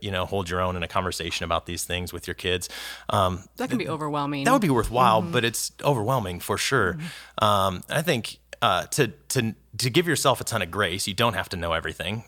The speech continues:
Speaker 1: uh,
Speaker 2: Mm-hmm.
Speaker 1: and then to not stick your head in the sand either. To say, "Well, it is what it is. I'll never understand this stuff. You know, I, I didn't have this when I was a kid, so it's just,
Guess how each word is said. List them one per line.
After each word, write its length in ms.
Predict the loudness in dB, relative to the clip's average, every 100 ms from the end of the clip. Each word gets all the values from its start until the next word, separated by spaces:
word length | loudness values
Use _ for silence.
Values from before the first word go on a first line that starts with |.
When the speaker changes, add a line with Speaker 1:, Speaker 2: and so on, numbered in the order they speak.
| -2
Speaker 1:
uh, 240 | 2 2
Speaker 2:
Mm-hmm. 120 | 2
Speaker 1:
and 120 | 0
then 60 | 0
to 100 | 0
not 240 | 2 2
stick 180 | 0 -4
your 100 | 0
head 80 | -2
in 60 | -2
the 60 | -6
sand 260 | -4 -4
either. 260 | -4 -4 -4
To 80 | -4
say, 300 | -6 -6 -10 -20 -20 2
"Well, 100 | 2
it 60 |
is 100 | 4
what 100 | 2
it 80 | 4
is. 140 | 4 4
I'll 80 |
never 240 | 2 2 2
understand 420 | 2 0 -2 0
this 120 | -2
stuff. 420 | 0 2 2 0 -8
You 120 | -4
know, 100 | -2
I, 120 | -2 0
I 120 | -2
didn't 160 | -2
have 160 | -2 -4
this 160 | -4 -2
when 80 | -2
I 20 |
was 80 | -2
a 40 |
kid, 320 | -4 -2 -2
so 160 | -2 -4
it's 140 | -4
just, 280 | -6 -6 -6